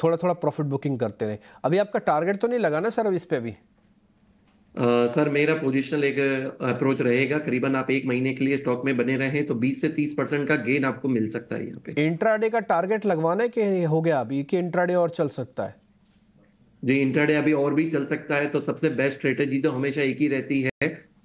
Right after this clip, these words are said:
Speaker 2: कि आप स्टॉक में एक ट्रेलिंग स्टॉप लॉस के साथ बने रहें। तो स्टॉक जैसे ही ऊपर जा रहा है और अगर आपके टारगेट्स, तो हमें अप-, approximately आइडिया है कि यहाँ पे फ़ोर्टी टू हंड्रेड भी इंट्राडे में स्टॉक टच हो सकता है।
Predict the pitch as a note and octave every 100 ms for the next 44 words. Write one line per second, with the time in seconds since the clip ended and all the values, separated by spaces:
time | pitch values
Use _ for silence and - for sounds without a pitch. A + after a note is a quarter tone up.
0 | - C3+ C3+ C3+ C#3+ C#3 C3 - C#3 C#3+
1 | D3+ D#3 C#3 C#3 D3+ D3 B2+ D#3 D3+ D#3
2 | D#3 C#3+ B2+ C#3 C#3 C3+ D3+ D#3+ - _
3 | D3 C#3+ D#3 D#3 C#3+ C#3 D#3 D#3 E3 D3+
4 | D#3+ C#3+ D3 D3+ D3 C#3 C3 C3+ - D3
5 | C#3+ B2+ B2 - C3+ B2+ D3 D3 C#3 B2+
6 | D#3+ C3+ B2+ D3 C3+ D3 C#3+ C#3+ C#3+ B2+
7 | C3+ C#3+ C#3 C#3+ C#3+ C3+ C#3+ C#3+ B2+ D3+
8 | D#3 C3+ C#3 C3+ D#3 D#3 - - - C#3
9 | D3+ C#3+ C#3+ D3+ D3+ C#3+ - C3 B2 G#2+
10 | G#2+ - - -